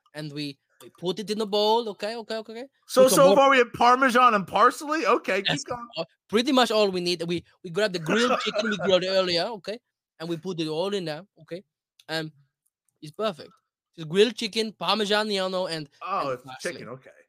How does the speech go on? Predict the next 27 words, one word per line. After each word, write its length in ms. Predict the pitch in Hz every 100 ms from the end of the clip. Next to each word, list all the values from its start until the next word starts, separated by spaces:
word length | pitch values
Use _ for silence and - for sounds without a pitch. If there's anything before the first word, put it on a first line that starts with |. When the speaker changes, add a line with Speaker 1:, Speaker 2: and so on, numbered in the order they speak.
| _ _ _
Speaker 1:
Yeah, 120 | 139 -
chicken. 280 | 165 151 139
Okay. 240 | 165 151 170 _ _ _ _ _ _ _ _ _ -
Speaker 2:
That 160 | 185
was 140 | 311 262
good. 160 | 311
That 120 | 180
was 120 | 226 208
by 120 | 208
far 200 | 202 208
your 100 | 170
best 220 | 151 151
one. 240 | 160 120 87 _ _ _ -
Speaker 1:
I, 340 | 127 143 139 135 _ _ -
I, 160 | 165 170 _ _ -
so, 140 | 185
like, 160 | 170 165
my, 500 | 170 170 165 160 - _
so 140 | -
Cody 380 | 165 196 185 165
is 140 | 156 139
Italian, 480 | 131 139 131 131 -
Italian 400 | 147 156 147 143
and 100 | 139
native, 400 | 139 143 135 _ _ _ _ _ _ -
and, 340 | 147 139
uh, 80 | 135